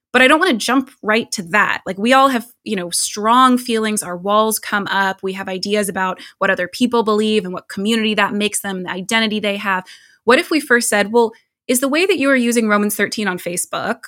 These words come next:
or on Twitter or in your conversations in your church, does it actually align with how you think about how Romans thirteen was used by loyalist priests during the Revolutionary War? <laughs>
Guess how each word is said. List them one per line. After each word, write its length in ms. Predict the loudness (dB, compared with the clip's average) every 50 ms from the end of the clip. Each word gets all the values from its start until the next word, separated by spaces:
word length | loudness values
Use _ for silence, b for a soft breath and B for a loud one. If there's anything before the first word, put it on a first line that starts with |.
| -12 -6
or 420 | -4 -2 -2 -2 -2 -4 -8 -10 _ -6
on 120 | -6 -6
Twitter 500 | -6 -6 -6 -6 -4 -2 -2 -2 -2 -4 b b b b b _
or 340 | -2 0 2 4 4 2 2
in 180 | 2 0 0
your 180 | 0 0 0 0
conversations 580 | 0 -2 -2 -2 -2 -4 -4 -6 -6 -6 -6 -6
in 80 | -6
your 120 | -8 -8 -10
church, 540 | -2 0 2 2 2 0 -4 -6 -8 -8 b b b b b b _ _ _ _ _ _ _ _
does 140 | 4 4 6
it 80 | 6
actually 340 | 4 4 2 0 -2 0 0 2
align 280 | 2 4 4 4 2
with 120 | 2 -2 -2
how 100 | -2 -2
you 160 | -2 -2 -4
think 180 | -4 -4 -4 -4
about 240 | 0 0 0 0 0
how 120 | -2 -6
Romans 380 | -4 -2 -2 -2 -2 -2 -4 -4
thirteen 380 | -6 -6 -8 -6 -6 -6 -4 -4
was 160 | -6 -6 -6
used 180 | -6 -8 -6
by 100 | -4 -4
loyalist 540 | -6 -4 -4 -4 -4 -2 -2 -4 -6 -6 -10
priests 340 | -10 -8 -8 -6 -6 -6 -6
during 220 | -6 -8 -8 -8
the 80 | -8 -8
Revolutionary 640 | -10 -10 -10 -10 -10 -8 -8 -8 -8 -8 -10 -10 -10
War? 260 | -10 -10 -12 -12 -12 -10
<laughs> 40 | -8